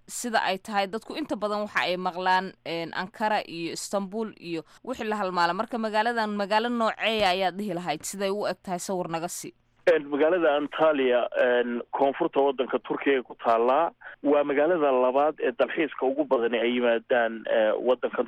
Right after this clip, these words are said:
Speaker 2: Turkiga. Waa magaalo aad iyo aad iyo aad u qurux badan oo hogaamiyayaasha adduunkuna, en, shirkooda G twenty, eh, waddamada aadka u ladan ee caalamku, en, waxa ay ku yeesheen magaaladan Antalya.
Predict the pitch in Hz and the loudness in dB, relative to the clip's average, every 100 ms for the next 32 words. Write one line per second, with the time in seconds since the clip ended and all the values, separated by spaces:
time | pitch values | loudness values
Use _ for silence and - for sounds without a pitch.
0 | - - - 131 151 - - - 139 127 | -2 -4 -2 0 0 -2 -20 -2 0 2
1 | 131 131 143 156 160 147 135 127 131 139 | 2 4 4 4 4 4 2 0 2 4
2 | 147 131 127 131 135 131 - 127 117 - | 4 2 0 2 2 0 -2 -2 -2 -2
3 | 120 135 156 - _ 131 127 127 123 123 | 2 2 0 -8 _ 0 4 6 4 2
4 | - - 147 143 143 147 160 185 156 143 | -4 -6 -2 2 2 2 0 2 0 0
5 | 160 147 - 139 139 - 135 120 107 - | 0 -2 -2 0 0 0 0 0 -4 -14
6 | - - 175 - 156 139 135 120 156 147 | -8 -2 -2 0 0 0 -4 -2 -2 -2
7 | - 139 131 - - - _ 104 - 120 | 0 0 0 -8 -16 -18 _ 0 2 0
8 | 117 123 139 131 143 - 123 127 123 127 | 0 2 4 4 2 0 2 4 4 2
9 | 123 104 123 113 107 - 185 - - 147 | 2 2 4 2 0 -2 -2 -2 -2 2
10 | 127 127 - 156 131 123 123 - 139 117 | 2 0 -2 0 2 0 0 0 0 0
11 | - 117 117 127 131 123 113 - 123 120 | -2 0 2 2 2 0 -2 2 2 4
12 | 123 170 | 2 0